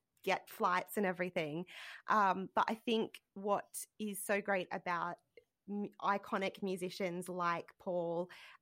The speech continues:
and, you know, like, so many others is when they respect their fans enough to be like, they wanna hear the hits, they wanna hear the old things. And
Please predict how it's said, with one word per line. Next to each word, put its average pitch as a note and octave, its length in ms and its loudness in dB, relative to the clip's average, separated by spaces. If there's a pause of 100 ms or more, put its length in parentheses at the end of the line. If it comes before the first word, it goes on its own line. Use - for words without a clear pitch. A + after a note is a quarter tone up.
and, F3+ 400 -2 (140)
you G3 120 0
know, E3+ 280 0 (100)
like, F#3 240 2
so F#3 260 2
many F#3+ 220 4
others F3+ 420 4
is G3 160 0
when F#3+ 220 4
they F3+ 160 2
respect - 500 0
their F3+ 140 4
fans F3 400 2
enough E3+ 240 0
to - 80 -8
be E3+ 120 -2
like, E3 420 0 (320)
they G3+ 140 8
wanna G3+ 240 6
hear G3 220 4
the F#3+ 60 2
hits, F3+ 380 -2
they F3 120 0
wanna F3 240 0
hear F#3 180 0
the F#3 100 2
old E3+ 340 0
things. E3 560 -2 (440)
And F3+ 540 4